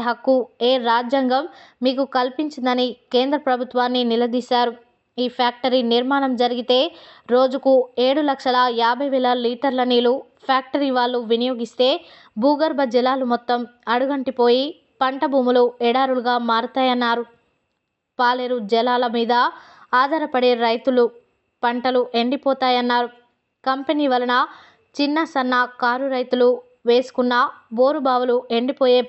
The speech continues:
ప్రమాదం ఉందన్నారు. పంటలు పండక గ్రామీణ ప్రజానీకం పట్టణాలకు వలసపోయే ప్రమాదం ఏర్పడుతుందని ఆవేదన వ్యక్తం చేశారు. దీని నుండే వెలువడే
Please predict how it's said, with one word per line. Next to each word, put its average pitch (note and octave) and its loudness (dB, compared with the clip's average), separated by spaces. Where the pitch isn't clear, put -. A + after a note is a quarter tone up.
ప్రమాదం B3+ 0
ఉందన్నారు. A#3+ -2
పంటలు C#4 -2
పండక B3 -2
గ్రామీణ B3+ 2
ప్రజానీకం A#3+ -2
పట్టణాలకు B3+ 0
వలసపోయే A#3+ 2
ప్రమాదం C4+ 0
ఏర్పడుతుందని A#3+ -2
ఆవేదన C4 0
వ్యక్తం A#3 -2
చేశారు. A#3+ 0
దీని D4 0
నుండే B3 2
వెలువడే B3 2